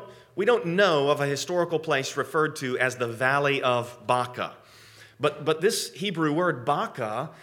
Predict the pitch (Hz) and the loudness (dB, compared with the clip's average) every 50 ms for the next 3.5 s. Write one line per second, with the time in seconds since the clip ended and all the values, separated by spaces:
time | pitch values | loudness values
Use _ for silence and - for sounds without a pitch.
0 | - - _ 185 175 175 - - - 214 196 208 220 220 190 180 170 156 147 - | -20 -4 _ 0 0 0 0 0 0 2 2 4 2 2 2 2 2 0 2 0
1 | 151 139 143 156 165 170 165 143 135 147 139 123 135 131 127 120 123 123 123 127 | 0 0 0 0 0 0 -2 -2 -2 -4 -4 -2 -2 -2 -2 0 0 0 0 0
2 | 120 123 123 127 139 135 131 127 123 117 123 - - - - _ - 117 120 139 | 0 -2 -4 -2 -4 -4 -4 -4 -4 -6 -8 -10 -10 -18 -20 _ -14 -2 2 4
3 | 156 160 151 160 - 127 110 95 - | 4 4 4 0 -4 -6 -8 -8 -10